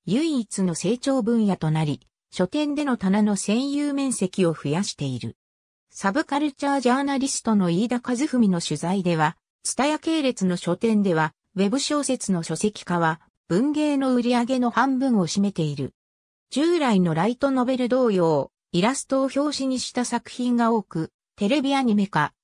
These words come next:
アニメ映画化、ドラマ化された作品もある。飯田和文は、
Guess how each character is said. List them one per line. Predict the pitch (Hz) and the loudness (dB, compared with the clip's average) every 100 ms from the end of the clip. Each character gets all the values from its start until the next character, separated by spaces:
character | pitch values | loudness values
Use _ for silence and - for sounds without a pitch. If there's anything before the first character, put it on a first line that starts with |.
| _ | _
ア | 208 285 | -2 0
ニ | 269 | 2
メ | 196 175 | 2 2
映 | 180 | 2
画 | 175 | 0
化、 | 190 165 - _ _ - | 0 -2 -4 _ _ -2
ド | 170 | 0
ラ | 233 | 2
マ | 285 | 0
化 | 277 269 | -2 -4
さ | 226 | -2
れ | 226 | -2
た | 247 240 | -2 -2
作 | 240 233 | -2 -6
品 | - 247 233 | -2 2 2
も | 220 214 | 2 2
あ | 202 | 0
る。 | 143 - _ _ _ _ _ _ _ | -2 -8 _ _ _ _ _ _ _
飯 | - 247 294 | -2 0 0
田 | 294 | 0
和 | 269 | -2
文 | 233 262 254 233 | -4 -4 2 2
は、 | 180 165 | 4 0